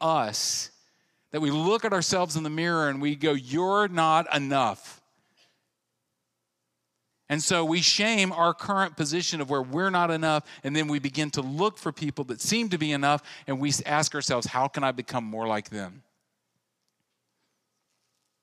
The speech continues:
When I was in college,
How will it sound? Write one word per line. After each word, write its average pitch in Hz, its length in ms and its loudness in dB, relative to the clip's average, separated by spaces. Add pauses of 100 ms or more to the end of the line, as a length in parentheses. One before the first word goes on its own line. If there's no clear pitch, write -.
(1900)
When 135 120 -6
I 139 80 2
was 120 160 0
in 110 100 -4
college, 123 760 -2